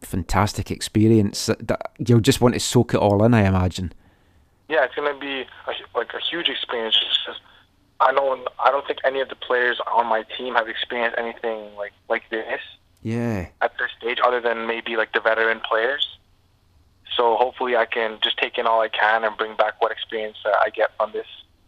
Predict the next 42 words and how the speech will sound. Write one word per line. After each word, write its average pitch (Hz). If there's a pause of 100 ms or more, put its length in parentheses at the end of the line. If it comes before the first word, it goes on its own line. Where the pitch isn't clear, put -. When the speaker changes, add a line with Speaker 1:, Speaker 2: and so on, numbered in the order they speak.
(140)
Speaker 2:
and 113
share 113
with 107
my 104
teammates. 107 (680)
Speaker 1:
Now, 139
have 131
you 151
spoken 190
to, 226 (280)
to -
Pa 123
a 113
lot 107
about 101
this? -
'Cause 107
obviously 110
Pa's 107
played 107
in 95
so -
many 104
places 107
around 101
the 98
world 107
and 98
he, 107
he's 110
lots 104
of -
experience. 117
Wh-, -
what's -
his 165
kind 165
of 160
advice 101
been 95
to -
you? 80